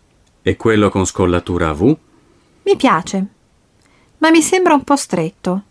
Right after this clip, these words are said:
Speaker 2: Forse mi servirebbe una taglia più grande. Posso provare la quarantasei?
Speaker 1: Come no? Attendo un attimo. Eccola.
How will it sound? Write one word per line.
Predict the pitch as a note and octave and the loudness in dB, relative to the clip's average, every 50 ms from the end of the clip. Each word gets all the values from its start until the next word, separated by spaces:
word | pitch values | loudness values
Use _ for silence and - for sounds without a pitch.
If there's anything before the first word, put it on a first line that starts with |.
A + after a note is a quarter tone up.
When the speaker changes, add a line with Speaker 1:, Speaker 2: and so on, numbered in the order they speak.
| _ _ _ _ _ _ _ _ _ _ _ _ _ _ | _ _ _ _ _ _ _ _ _ _ _ _ _ _
Speaker 2:
Forse | _ - - D#4 E4 G4 G4+ - - - D4+ C#4 F3 G3 _ _ _ _ _ - | _ -4 0 2 2 2 2 0 -4 -2 -2 -2 -2 -4 _ _ _ _ _ 0
mi | - A#3+ | 0 2
servirebbe | - - - C4+ C4 A#3+ C4 C#4 D#4 E4 D4 B3+ B3 A#3 A#3+ _ _ - | 2 4 2 2 4 4 4 4 4 4 4 4 2 2 0 _ _ -2
una | - A#3+ B3 C4 C4 | 2 4 4 4 4
taglia | - E4 F4+ F#4 F4 D#4 C4 | 4 2 4 4 4 2 0
più | - - G3+ | 0 -2 -4
grande. | F3 E3 G3 D#3+ C#3+ C#3+ C#3+ D3 D3+ D#3+ E3 F#3+ _ _ _ _ _ _ _ _ _ _ _ _ - | -2 -2 -2 -4 -4 -4 -6 -6 -6 -6 -6 -8 _ _ _ _ _ _ _ _ _ _ _ _ -4
Posso | - G#3 G3+ - A#3+ | -2 -2 0 0 0
provare | G#3 - A3 A#3 C4+ E4+ G4+ E4+ G#3+ | 0 2 2 4 4 4 4 4 2
la | F3+ D#3+ | 0 -2
quarantasei? | - - E3 E3+ F3 G3 - G3+ G3+ - - A#3 A3+ G#3+ G3 G3 G3+ - _ _ _ _ | -4 -2 -2 -2 -2 -2 -4 -4 -4 0 0 2 2 4 2 0 -2 -4 _ _ _ _
Speaker 1:
Come | - - D3 C3 G#2+ F#2 | -2 0 2 2 4 2
no? | D#2+ D2+ C#2+ B1+ - _ _ _ _ _ _ _ _ - | 0 -2 -4 -8 -12 _ _ _ _ _ _ _ _ -8
Attendo | G2+ G2 - - D3 C#3+ C3 A#2 | -8 -6 0 2 4 4 6 4
un | G2+ F2+ | 4 2
attimo. | D#2+ D2 C#2+ _ - D#2+ C#2 C2+ C#2+ - _ _ _ _ _ _ _ _ _ _ | 0 -2 -4 _ -10 -10 -10 -10 -12 -16 _ _ _ _ _ _ _ _ _ _
Eccola. | - A2 G2+ G2+ - - E2 D2+ D2+ D#2+ | -2 -2 -2 -2 -2 -6 -6 -6 -6 -10